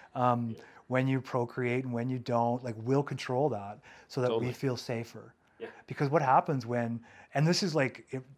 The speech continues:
Speaker 1: oh my God, I just got this, like, flood from, um, A Brave New World by Aldous Huxley.
Speaker 2: Oh, yeah.
Speaker 1: Because it's like they, s-, the people who, who become humans become outcasts, right?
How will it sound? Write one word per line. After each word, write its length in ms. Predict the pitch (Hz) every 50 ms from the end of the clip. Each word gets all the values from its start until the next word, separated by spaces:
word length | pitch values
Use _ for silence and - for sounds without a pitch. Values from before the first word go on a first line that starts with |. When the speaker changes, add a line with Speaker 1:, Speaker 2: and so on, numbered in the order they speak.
| - -
Speaker 1:
oh 160 | 147 147 147
my 120 | 127 120
God, 220 | 113 127 123 123 120
I 60 | 110
just 180 | 113 120 -
got 120 | - 131 117
this, 140 | 120 110 127
like, 140 | 117 104
flood 600 | - - - - 123 117 123 123 127 123 117 110
from, 400 | 110 - - 120 113 110 110 113
um, 480 | 110 107 107 107 107 104 104 101 101 101 _ - - - - - - -
A 60 | 113
Brave 320 | 104 120 123 123 123 117
New 200 | 123 120 120 117
World 540 | 110 107 110 113 113 113 110 104 104 104 - _ - - - - - _ -
by 260 | 120 120 120 117 110
Aldous 340 | 110 113 117 117 117 113 -
Huxley. 600 | 120 117 113 113 - - 143 147 175 208 214 - - - - -
Speaker 2:
Oh, 160 | - 127 131 123
yeah. 40 |
Speaker 1:
Because 220 | 113 107 175 165 151
it's 160 | 175 170 -
like 180 | 170 160 156 -
they, 120 | 165 151
s-, 220 | 143 143 - - 151 139
the 80 | 135 139
people 400 | - - 160 165 160 180 170 151
who, 460 | 127 147 151 143 139 131 127 120 117 - - - - - - - _ _ _
who 180 | - - - 143
become 580 | 127 135 - - 151 143 143 135 127 123 120 - _ _ _ _
humans 800 | - - 156 156 165 180 190 208 233 240 254 247 240 - - _ _ _ _ - - _ -
become 260 | 147 135 - 143 135
outcasts, 720 | 127 127 123 120 117 - 113 101 98 92 - - - - -
right? 300 | 107 104 117 151 185